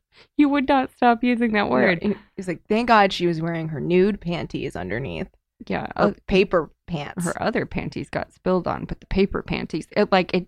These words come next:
Speaker 1: I should have counted how many
Speaker 2: <laughs>
Speaker 1: times he used that word.
Speaker 2: Also, um, I wanna talk about Soul,
Speaker 1: Mm-hmm.
Speaker 2: Celaya. Were you getting a lot of, like, weird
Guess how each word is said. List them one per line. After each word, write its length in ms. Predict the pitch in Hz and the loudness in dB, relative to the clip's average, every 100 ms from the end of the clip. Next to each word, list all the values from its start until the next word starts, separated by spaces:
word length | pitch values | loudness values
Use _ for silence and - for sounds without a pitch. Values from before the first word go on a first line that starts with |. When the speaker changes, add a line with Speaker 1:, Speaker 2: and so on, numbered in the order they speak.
| _ | _
Speaker 1:
I 200 | 392 185 | 0 2
should 220 | 180 - 208 | 2 4 4
have 120 | 180 | 2
counted 500 | - 139 - - - - _ _ _ | 0 -2 -4 -8 -10 -14 _ _ _
how 260 | - - 185 | -6 0 4
many 240 | 208 202 196 | 6 4 2
Speaker 2:
<laughs> 140 | 269 | 0
Speaker 1:
times 360 | 226 185 190 196 | 0 2 2 0
he 60 | |
used 280 | 202 185 214 | 2 2 4
that 260 | 226 208 180 | 4 4 4
word. 300 | 226 262 - 247 - - - 403 381 285 _ | 4 4 2 -2 -8 -14 -12 -10 -8 -12 _
Speaker 2:
Also, 600 | 254 285 - 349 330 294 - | 4 4 4 4 6 4 4
um, 540 | 185 180 170 170 165 _ _ _ _ - | 4 6 4 2 -2 _ _ _ _ 2
I 120 | 233 | 4
wanna 180 | 240 311 | 4 2
talk 140 | 269 214 | 2 4
about 260 | 180 - - | 2 0 -8
Soul, 680 | - - 190 156 131 - - _ - | -18 -2 2 2 0 -8 -12 _ 2
Speaker 1:
Mm-hmm. 380 | 196 220 185 170 | 6 8 6 6
Speaker 2:
Celaya. 680 | 170 151 151 - - - 175 _ _ _ _ | 4 2 -2 -6 -10 -12 -14 _ _ _ _
Were 140 | 196 208 | 0 2
you 180 | 233 381 | 4 4
getting 300 | 254 233 233 | 4 2 2
a 40 | |
lot 240 | 190 175 165 | 0 2 0
of, 140 | 160 | -2
like, 180 | 156 165 - | -4 -6 -8
weird 920 | 151 156 175 170 165 160 160 160 | -6 0 2 4 4 2 2 0